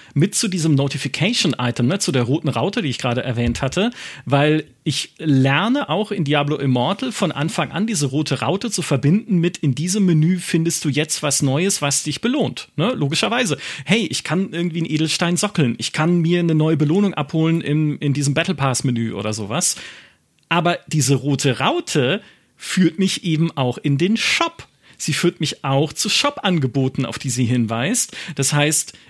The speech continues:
ich lerne, diese rote Raute zu verbinden mit Belohnung. Und damit verbinde ich auch so ein bisschen den Shop mit etwas Gutem.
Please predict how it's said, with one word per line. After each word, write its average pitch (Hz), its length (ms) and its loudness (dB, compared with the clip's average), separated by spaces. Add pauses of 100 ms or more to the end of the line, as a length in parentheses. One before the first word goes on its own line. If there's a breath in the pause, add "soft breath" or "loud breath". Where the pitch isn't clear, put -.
ich 139 220 -2
lerne, 151 640 0
diese 147 220 -2
rote 131 260 -2
Raute 175 300 -2
zu 185 120 -2
verbinden 202 800 0 (240 loud breath)
mit 147 340 0
Belohnung. 147 760 2 (1400)
Und 151 300 0
damit 160 400 0
verbinde 170 580 0
ich - 280 -6
auch 196 220 -2
so - 140 -2
ein 208 100 2
bisschen 220 520 -2
den 240 220 -4
Shop - 420 -2 (280)
mit 170 460 0
etwas 139 640 -2
Gutem. 147 640 0